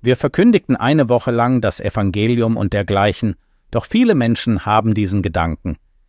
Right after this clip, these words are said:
„Ist das Evangelium des Wassers und des Geistes notwendigerweise das einzige wahre Evangelium?“ Sie hören in der Gemeinde, die sie besuchen,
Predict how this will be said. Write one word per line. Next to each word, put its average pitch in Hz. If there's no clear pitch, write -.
„Ist -
das 233
Evangelium 120
des 101
Wassers 104
und 101
des -
Geistes 117
notwendigerweise 113
das -
einzige 113
wahre 87
Evangelium?“ 101
Sie -
hören 165
in 104
der 95
Gemeinde, 110
die 123
sie 101
besuchen, 107